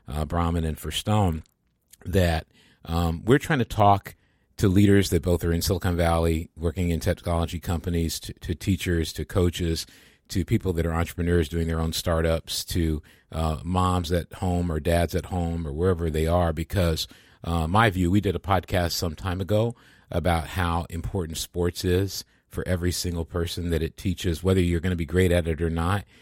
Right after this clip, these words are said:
it teaches teamwork, it teaches inclusion, uh, it teaches, uh, uh, uh,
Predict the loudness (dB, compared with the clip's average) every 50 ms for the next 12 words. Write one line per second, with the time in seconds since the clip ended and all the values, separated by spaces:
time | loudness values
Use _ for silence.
0 | _ _ _ -12 -10 -6 -4 -4 -4 -4 -6 -10 -8 -6 -4 -2 -2 -2 -2 -2
1 | 0 -2 -2 -4 -6 -10 -14 -12 -14 -14 -14 -14 -12 -12 -12 -12 -10 -8 -4 -2
2 | 0 0 0 0 -2 -2 -2 -2 -4 -4 -6 -10 -18 -20 -20 -20 -12 -6 -2 -2
3 | -2 -2 -2 -6 -6 -4 -2 0 0 0 0 -2 -4 -2 -4 -6 -4 -4 -2 -2
4 | -2 -4 -4 -4 -2 -2 -2 -2 -2 -4 -6 -8 -6 -4 -4 -4 -4